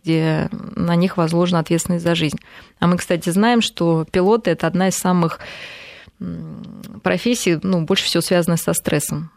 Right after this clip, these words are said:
То есть она входит там в тройку практически во всех странах мира, потому что большая ответственность за жизнь людей. И, представляете, ещё на такого человека со слабой психикой такая нагрузка,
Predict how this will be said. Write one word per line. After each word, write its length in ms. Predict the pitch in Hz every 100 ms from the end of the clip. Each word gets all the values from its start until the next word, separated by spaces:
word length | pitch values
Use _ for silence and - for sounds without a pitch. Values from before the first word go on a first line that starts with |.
| _ -
То 80 |
есть 120 | 165 -
она 160 | 165
входит 280 | 160 180 160
там 140 | 165
в 80 | 160
тройку 300 | 233 233 226
практически 500 | - 165 180 - -
во 80 | 165
всех 220 | 170 160
странах 420 | - 156 156 165
мира, 220 | 226 247 202
потому 360 | - 160 160
что 180 | 165 -
большая 320 | 160 160 180
ответственность 400 | 160 156 - 156
за 120 | 156
жизнь 260 | 160 156 160
людей. 360 | 170 208 269 277 _ _ _ _
И, 360 | 170 165 160 160
представляете, 340 | - 190 170 160
ещё 240 | - 165
на 140 | 160
такого 300 | 156 160 165
человека 300 | 156 175 -
со 120 | - 175
слабой 300 | - 160 160
психикой 420 | - 247 - 156
такая 280 | 156 - 175
нагрузка, 500 | 175 165 147 -